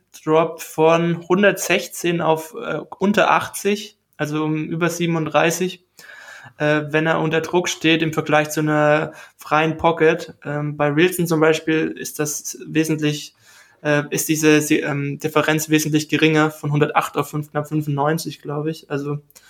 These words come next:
wenn Daryl Taylor vielleicht einen guten Tag hat, äh, oder vielleicht auch Ka-, Carlos Dunlap und Havenstein <laughs> nicht spielt, also man merkt ja schon, das sind jetzt viele Ifs,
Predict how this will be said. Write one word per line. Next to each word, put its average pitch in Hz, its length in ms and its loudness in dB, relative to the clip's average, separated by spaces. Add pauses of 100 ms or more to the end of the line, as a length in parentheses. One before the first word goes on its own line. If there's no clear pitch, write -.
(520)
wenn 160 640 -2 (480)
Daryl 160 260 4
Taylor 170 320 4
vielleicht 175 480 2
einen 170 160 2
guten 170 280 -2
Tag 170 380 0
hat, 175 320 0
äh, 165 520 -4 (320)
oder 170 320 -2
vielleicht 160 320 0
auch 165 180 -2
Ka-, 156 220 -2
Carlos 156 380 2
Dunlap 170 580 2
und 160 360 -4
Havenstein 170 600 2
<laughs> 175 80 4
nicht 156 160 2
spielt, 165 520 2
also 156 280 -2
man 156 180 0
merkt 160 200 0
ja 156 60 2
schon, 156 160 -2
das 143 140 -2
sind 151 80 -4
jetzt 147 180 -4
viele 156 380 -4 (380)
Ifs, 180 480 0